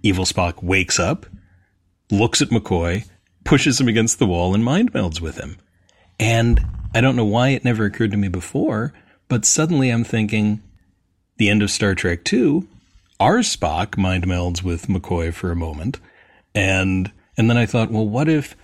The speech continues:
what if evil Spock and good Spock came in contact? And maybe that, you know, wouldn't that be interesting if that's, that's really what caused McCoy to go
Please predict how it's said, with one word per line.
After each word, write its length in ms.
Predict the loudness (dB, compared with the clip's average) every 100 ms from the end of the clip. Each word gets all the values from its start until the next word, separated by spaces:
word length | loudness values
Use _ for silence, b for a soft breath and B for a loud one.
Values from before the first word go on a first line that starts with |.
| b
what 120 | -4 -2
if 120 | -2
evil 300 | -2 -2 0
Spock 440 | -2 -2 -2 -2
and 480 | -2 0 0 -2 -4 -16 _ _ -4
good 180 | -2 0
Spock 480 | 0 0 0 -4 -12 -20 _ _ _ _ -2
came 180 | 0
in 140 | 0 0
contact? 520 | -2 -2 -4 -10 -6
And 120 | -4
maybe 240 | -2 0 0
that, 280 | 0 -2 -6 B B 0 2
you 80 | 0
know, 500 | 0 -2 -6 -12 -6 2
wouldn't 260 | 4 6
that 160 | 4 4
be 180 | 4 4
interesting 460 | 2 -2 0 2
if 100 | 2
that's, 260 | 2 0 0
that's 380 | 0 0 0 2
really 340 | 4 4 2
what 220 | 0 0
caused 340 | 0 0 0 0
McCoy 540 | -2 0 -2 0 0
to 100 | -2
go 380 | -2 -2 -2